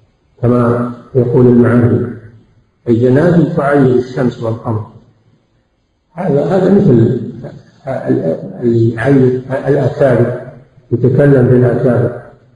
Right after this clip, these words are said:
ابن حجر إمام جليل من أئمة المسلمين، وهو أمير المؤمنين في الحديث،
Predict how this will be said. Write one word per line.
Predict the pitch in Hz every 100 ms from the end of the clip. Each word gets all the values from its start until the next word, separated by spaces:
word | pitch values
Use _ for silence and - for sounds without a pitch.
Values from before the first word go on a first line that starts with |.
| _ _ _ _ _ _ 127
ابن | 143
حجر | 147 160 139 131
إمام | 131 143 151 123 - -
جليل | 120 120 151 127 120
من | 117
أئمة | 117 143 139 127
المسلمين، | 123 120 - 123 139 135 120 - - - _ - _ _ - _ -
وهو | 117 139
أمير | 139 156 143
المؤمنين | 135 139 131 135 156 135
في |
الحديث، | 127 127 131 151 131